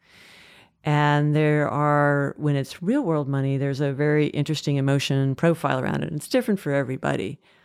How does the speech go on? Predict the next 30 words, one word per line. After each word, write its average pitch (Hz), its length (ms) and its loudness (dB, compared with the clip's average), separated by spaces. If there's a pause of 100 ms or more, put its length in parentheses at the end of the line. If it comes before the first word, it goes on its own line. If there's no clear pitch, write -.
but 151 220 0
there's 139 500 0
definitely 143 840 0
a 131 260 -6
disconnect 143 720 -2 (220)
between, 143 520 -2
like, 139 200 -6
money 143 340 2
and 131 160 -4
friendship. 135 480 -6 (840)
So 151 360 2
with 143 200 0
money 165 540 4
is 135 340 -4
sort 139 280 -6
of, 131 120 -6
my 135 80 -4
friend 135 280 -4
Jerry 139 180 -4
Mikalski 135 500 -4
would 135 140 -6
say, 139 320 -2
is 131 120 -8
that 139 140 -2
money 160 340 4
is 135 160 -2
there, 147 300 0
exists 156 680 -6
when 147 300 0
friendship 147 640 -2